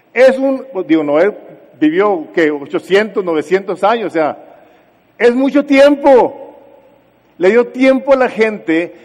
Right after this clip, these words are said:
de reconsiderar sus caminos y la gente se burlaba de él. Literalmente dice la palabra que se burlaba de él. Habla que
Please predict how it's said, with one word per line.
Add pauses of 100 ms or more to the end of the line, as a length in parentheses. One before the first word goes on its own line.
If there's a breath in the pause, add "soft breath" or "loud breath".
(120)
de
reconsiderar
sus
caminos
y
la
gente
se
burlaba
de
él. (500)
Literalmente
dice
la
palabra
que
se
burlaba
de
él. (1600 soft breath)
Habla
que